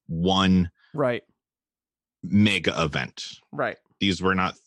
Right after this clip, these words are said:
Speaker 1: three separate movies that just chronologically took it part one after the other after the
Speaker 2: Right.
Speaker 1: other. These,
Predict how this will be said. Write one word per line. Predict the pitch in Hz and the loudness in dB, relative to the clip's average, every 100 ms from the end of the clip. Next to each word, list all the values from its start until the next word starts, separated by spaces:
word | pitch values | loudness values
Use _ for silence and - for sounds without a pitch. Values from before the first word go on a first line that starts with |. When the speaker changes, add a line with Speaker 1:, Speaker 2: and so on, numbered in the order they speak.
| _ | _
Speaker 1:
three | 90 107 107 | -2 0 0
separate | - - 90 101 90 | -2 -2 -2 -2 0
movies | 92 87 85 85 78 - | 2 2 0 -2 -4 -6
that | 82 | -6
just | - 85 - - - | -2 -4 -4 -12 -12
chronologically | - 87 82 78 76 76 76 - 78 | -4 -2 -2 -2 -2 -4 -6 -4 -4
took | - 73 - - _ _ _ _ _ _ | -2 -6 -6 -20 _ _ _ _ _ _
it | 67 - _ | -14 -14 _
part | 85 76 - - | -4 -4 -6 -8
one | 80 76 | -6 -4
after | 76 76 | -6 -4
the | 76 | -4
other | 71 - | -4 -8
after | - - | -12 -6
the | 117 | -6
Speaker 2:
Right. | 98 | -6
Speaker 1:
other. | - | -8
These, | 85 82 | -6 -6